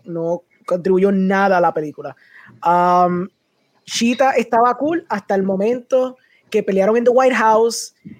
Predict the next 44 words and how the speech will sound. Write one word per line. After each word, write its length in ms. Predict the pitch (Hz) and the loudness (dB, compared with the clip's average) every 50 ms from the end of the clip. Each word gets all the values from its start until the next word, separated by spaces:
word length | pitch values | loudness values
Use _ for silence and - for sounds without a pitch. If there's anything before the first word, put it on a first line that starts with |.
| - - - - | -20 -20 -16 -12
y 640 | - 196 190 185 180 180 175 175 175 175 175 175 | -8 -6 -4 -2 -2 -2 0 0 0 0 -2 -2
parece 460 | 175 - 190 175 175 180 190 - 220 - | -2 -2 -2 0 0 0 0 -2 -2 -2
que 100 | 214 214 | -2 0
Patty 220 | 214 214 214 202 | 0 0 2 2
Jenkins 320 | 208 214 208 196 226 202 | 0 0 0 0 -2 -2
dijo, 400 | 185 220 214 214 214 214 214 208 - _ _ _ - _ _ _ _ _ _ _ _ _ - - | 0 0 0 0 2 0 0 -2 -8 _ _ _ -20 _ _ _ _ _ _ _ _ _ -16 -10
"No, 100 | 190 240 | -6 -4
no 100 | 254 220 | -4 -4
sé 140 | 202 - 208 | -4 -4 -2
qué 80 | 226 | 0
más 140 | 226 226 226 233 | 0 0 0 0
hacer 140 | - 226 | 0 0
con 120 | 220 233 220 | 0 0 2
ella, 500 | 226 240 240 233 220 208 208 208 208 208 190 | 4 4 4 4 4 4 4 2 2 0 0
ella 160 | 196 185 185 190 | 0 0 2 2
va 80 | 202 | 0
a 40 | 208 | 0
ser 200 | 208 - 220 214 | 0 -2 -2 -4
sidekick 500 | - - 214 202 202 196 - 214 202 - | -2 -2 0 -2 0 -2 -4 -8 -6 -2
de 240 | - 202 202 196 196 | -2 0 0 0 -2
Pedro 260 | 196 - 196 185 185 | -2 -2 -2 -2 -2
Pascal 240 | 185 165 - - 180 | -2 -4 -4 -4 -4
ahora." 280 | 170 160 147 135 143 - _ _ - - - - _ _ | -4 -4 -6 -8 -12 -16 _ _ -20 -20 -20 -20 _ _
Y 180 | 165 156 156 160 | -8 -6 -6 -6
esa 140 | 156 - 185 | -6 -4 -4
es 40 | |
la 80 | 180 175 | -4 -2
pe-, 220 | - 180 180 180 | -2 -2 -4 -4
ese 0 | |
es 180 | 170 - 190 180 180 | -4 -4 -2 -2 -2
el, 20 | 175 - - | -4 -4 -6
ese 60 | 185 160 | -8 -6
es 100 | - 196 | -4 -6
el 100 | 185 - | -6 -4
character 360 | 190 180 175 165 - 180 165 | -4 -4 -4 -4 -4 -6 -4
de 120 | 160 151 | -4 -4
ella. 200 | 139 123 127 147 _ _ _ _ _ _ _ _ _ - | -6 -8 -12 -16 _ _ _ _ _ _ _ _ _ -6
Y 60 | 190 | -4
no 100 | 185 190 | -2 0
tiene 160 | 180 190 185 165 | 0 0 0 -2
redemption, 720 | 170 170 175 208 240 254 - - 269 240 247 254 254 - - - - - - | -2 0 2 2 2 2 0 0 0 0 0 -2 -4 -10 -16 -20 -20 -14 -8
no 80 | 175 | -6
tiene 160 | 175 175 170 170 | -4 -2 -2 -2
nada. 560 | 185 208 226 240 233 233 226 233 233 233 | 0 0 2 2 4 4 2 2 0 -2